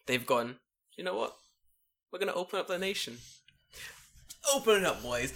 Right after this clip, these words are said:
So, like, they're, they're opening all the bars and, like, the casinos and the, yeah, the restaurants and stuff again. So, it's, it's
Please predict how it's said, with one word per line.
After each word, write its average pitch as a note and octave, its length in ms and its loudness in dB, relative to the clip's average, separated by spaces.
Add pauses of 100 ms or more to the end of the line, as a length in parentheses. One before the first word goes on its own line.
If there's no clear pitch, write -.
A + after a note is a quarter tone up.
So, - 160 0
like, F#3 220 2
they're, F#3 180 6
they're E3 160 4
opening F#3 340 4
all F#3 60 4
the D3+ 100 0
bars B2+ 460 2
and, C3 100 -4
like, A2 220 0 (180)
the A#2+ 300 2
casinos B2+ 600 2
and G#2+ 80 -6
the, - 100 -10
yeah, B2+ 320 6
the A#2 140 0
restaurants B2+ 680 2
and C3+ 80 0
stuff C3+ 260 2
again. C3+ 380 4
So, B2 380 4 (720)
it's, - 360 2
it's - 360 -4